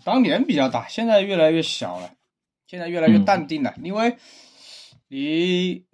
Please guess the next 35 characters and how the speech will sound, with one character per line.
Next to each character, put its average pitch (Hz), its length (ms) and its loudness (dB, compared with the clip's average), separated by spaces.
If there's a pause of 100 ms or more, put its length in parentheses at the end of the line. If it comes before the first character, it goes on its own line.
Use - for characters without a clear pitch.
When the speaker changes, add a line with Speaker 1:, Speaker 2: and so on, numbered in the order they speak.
Speaker 1:
九 135 120 -8
六 285 220 0
年， 131 200 0
对， 123 200 -6 (420)
很 185 300 -2
早 185 140 4
就 180 120 0
知 180 160 -6
道 269 160 2
这 190 80 -2
个 147 80 0
人， 101 240 -6 (300)
然 143 180 -10
后 190 160 -4
九 120 360 -6
六 180 260 0
年， 131 560 2 (2750)
我 135 160 -16
们 175 80 -10
同 175 160 -6
学 151 180 -4
跟 196 120 -2
我 151 60 0
说 160 160 -4
他 170 180 -4
跟 180 140 -6
乔 127 200 -2
丹 160 240 0
拍 165 180 0
了 165 100 0
个 151 140 0
M 135 160 0
T 139 140 -4
V 135 180 -2
吧。 113 260 -4